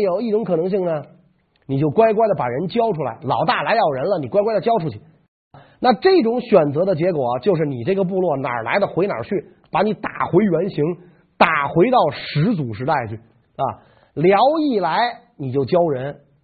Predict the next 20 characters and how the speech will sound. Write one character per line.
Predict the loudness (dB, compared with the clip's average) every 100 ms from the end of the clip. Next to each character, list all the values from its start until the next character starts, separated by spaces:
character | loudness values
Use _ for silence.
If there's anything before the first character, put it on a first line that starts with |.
| _ -2
那 | 2 2
以 | -2 -4
后 | -2 -2
谁 | -2 -2
还 | 0 -2
敢 | -2 -4
往 | -4 -6
你 | -6
这 |
儿 | -8
来 | -8
啊？ | -10 -10
呼 | -8 -4
呼 | -2
噜 | -2 -2 -2
噜 |
就 | -4
全 | -4 -6 -6
跑 | -6 -10
了。 | -12